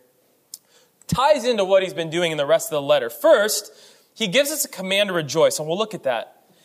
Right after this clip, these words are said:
And then he goes on, and really the next fifteen verses, to explore the difference between what it looks like to have confidence in the flesh and confidence in Christ. The, these two, these two things are polar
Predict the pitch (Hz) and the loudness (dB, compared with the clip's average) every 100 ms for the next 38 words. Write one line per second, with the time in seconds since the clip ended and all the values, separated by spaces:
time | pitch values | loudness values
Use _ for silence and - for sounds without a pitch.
0 | _ - 214 302 349 311 302 277 190 214 | _ -2 2 2 0 0 4 4 4 4
1 | 190 180 185 311 311 214 190 226 220 - | 4 2 2 4 4 2 2 -2 -2 -6
2 | - - _ _ _ _ - - 254 262 | -8 -16 _ _ _ _ -18 -2 0 0
3 | - 240 208 143 190 196 160 147 - 202 | -2 -2 -2 0 0 0 -4 -6 -8 -8
4 | 185 - - 208 226 311 294 254 160 185 | -6 -8 -8 0 4 4 2 0 0 -2
5 | 170 151 - 160 - 190 185 175 233 196 | 0 -6 -6 -12 -12 -8 -4 4 4 4
6 | 185 - 180 170 156 143 - 202 226 220 | 0 0 0 0 -6 -8 -4 -2 -2 -4
7 | 233 220 208 175 156 139 - 175 233 285 | -6 -6 -8 -10 -10 -12 -10 -2 0 0
8 | 294 - - - _ _ _ _ _ _ | -4 -8 -12 -16 _ _ _ _ _ _
9 | _ 180 170 - 220 226 - 170 165 - | _ -6 -6 -4 -2 -2 -2 -2 -2 -6
10 | 180 160 - - 123 104 - - - _ | -10 -12 0 2 2 0 -8 -14 -16 _
11 | - - 214 196 220 - 277 269 - - | -16 -6 -4 0 -2 0 -2 -2 -8 -10
12 | - 285 185 - 277 269 269 254 233 190 | -4 -2 -2 -2 -2 -2 0 2 4 4
13 | 180 - 240 254 262 | 2 0 4 6 6